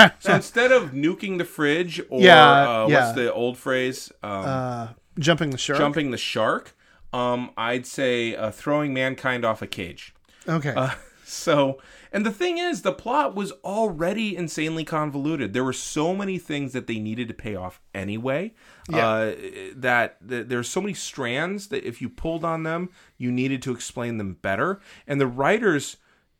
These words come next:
Speaker 1: did a great job, and then they started to lose
Speaker 2: Well, they,
Speaker 1: grips.
Speaker 2: they literally lost the plot.
Speaker 1: Yes. Season,
Speaker 2: Literally
Speaker 1: season
Speaker 2: lost the plot.
Speaker 1: three, season three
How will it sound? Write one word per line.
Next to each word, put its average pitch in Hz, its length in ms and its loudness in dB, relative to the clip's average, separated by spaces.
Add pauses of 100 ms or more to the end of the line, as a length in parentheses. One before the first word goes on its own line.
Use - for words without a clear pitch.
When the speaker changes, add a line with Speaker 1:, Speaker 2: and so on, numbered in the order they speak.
(160)
Speaker 1:
did 127 140 0
a 113 60 0
great 120 440 -4
job, 185 540 -6 (300)
and 120 180 -4
then 123 140 -2
they 127 80 -2
started 120 400 -4
to 110 100 -8
lose 135 800 0 (580)
Speaker 2:
Well, 196 140 4
they, 131 60 8
Speaker 1:
grips. - 360 -2
Speaker 2:
they 151 120 0
literally 160 460 4
lost 131 360 -2
the 113 60 -16
plot. 135 400 -6
Speaker 1:
Yes. - 640 2 (420)
Season, - 320 0
Speaker 2:
Literally 147 540 8 (100)
Speaker 1:
season 151 440 2
Speaker 2:
lost - 140 -4
the - 60 -10
plot. 233 160 -4
Speaker 1:
three, 98 280 -4 (220)
season 233 460 -2
three 90 440 -10